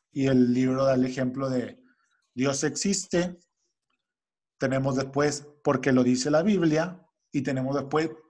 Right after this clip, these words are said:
y la Biblia la escribió Dios, entonces Dios existe. Esta es una falacia. O sea, no quiere decir, de nuevo,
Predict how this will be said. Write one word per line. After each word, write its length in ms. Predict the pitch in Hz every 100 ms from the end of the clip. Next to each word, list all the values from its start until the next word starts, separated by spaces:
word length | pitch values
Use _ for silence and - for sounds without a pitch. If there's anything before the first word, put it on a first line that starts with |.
| _
y 80 | 190
la 100 | 151
Biblia 320 | 135 139 143
la 80 | 147
escribió 640 | 147 - 123 123 135 131 127
Dios, 480 | 170 180 190 - - _ _ _ _
entonces 720 | 147 135 175 175 170 165 - - _ _
Dios 340 | 113 135 135
existe. 540 | 127 - 123 - - _ _ _ _ _ _ _ - -
Esta 300 | 135 139 151
es 160 | -
una 280 | 127 127 127
falacia. 600 | 135 143 170 160 127 -
O 500 | _ _ _ _ -
sea, 120 | 135
no 260 | 123 127 135
quiere 240 | 127 165
decir, 460 | 190 143 151 156 156
de 140 | 139 131
nuevo, 360 | 123 107 -